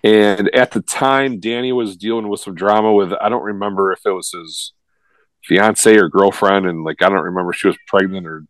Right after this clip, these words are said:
there might have been a kid involved or something. Um, and, uh, he just couldn't do the band reliably.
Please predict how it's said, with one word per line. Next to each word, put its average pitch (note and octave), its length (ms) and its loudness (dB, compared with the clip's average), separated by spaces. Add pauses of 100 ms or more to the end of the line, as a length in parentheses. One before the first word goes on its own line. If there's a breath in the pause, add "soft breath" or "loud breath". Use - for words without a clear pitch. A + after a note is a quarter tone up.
(160)
there F#2 240 2
might G#2 140 4
have G#2 60 4
been F#2+ 100 2
a E2+ 60 -2
kid - 220 0
involved F#2+ 380 2
or G2 60 2
something. F#2 440 -6 (840)
Um, D#2 520 -2 (2500)
and, F2+ 280 -2
uh, D2+ 240 4 (280)
he A#2+ 180 2
just A2 280 2 (1040)
couldn't F#2+ 380 0
do G2+ 160 2
the F2 80 0
band E2+ 240 -2
reliably. D2+ 560 -2